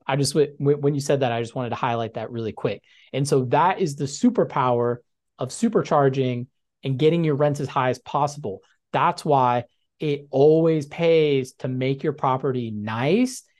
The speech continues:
and very desirable, because even if you can get fifty dollars more rent, a hundred dollars more rent, you are crushing y-, the landlords around you that are just doing the bare minimum to get by.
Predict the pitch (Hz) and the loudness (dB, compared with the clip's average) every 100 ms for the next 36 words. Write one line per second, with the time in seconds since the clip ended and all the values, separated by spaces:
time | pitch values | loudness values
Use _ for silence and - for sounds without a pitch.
0 | _ - 143 123 131 135 131 127 113 117 | _ -12 -10 0 2 2 2 -2 0 -2
1 | 131 160 170 208 233 233 _ _ - 139 | 2 2 4 4 2 -2 _ _ -12 -6
2 | 147 139 180 170 214 202 175 190 170 143 | -6 -6 -8 -2 -2 -2 -4 -4 -2 -2
3 | - 165 185 175 165 165 156 143 139 160 | -4 -8 -2 0 2 0 -2 -2 0 -2
4 | 170 135 151 151 143 143 127 131 131 127 | -4 -8 -4 0 0 0 0 -2 -2 -2
5 | 180 160 143 _ _ - 156 185 165 147 | 0 -2 -6 _ _ -6 0 0 2 -2
6 | 143 - - 208 202 160 131 123 127 - | -2 -8 0 2 0 -4 -6 -6 -10 -12
7 | 135 135 131 131 123 147 185 160 143 131 | -6 -4 0 0 2 2 0 2 0 0
8 | 123 139 208 147 123 127 127 131 - 139 | 0 0 0 -2 -4 -2 -4 -6 -4 -2
9 | 127 110 127 127 123 127 113 107 110 113 | -2 0 -2 0 -2 -4 -6 -8 -8 -8
10 | 104 98 104 95 | -8 -6 -6 -8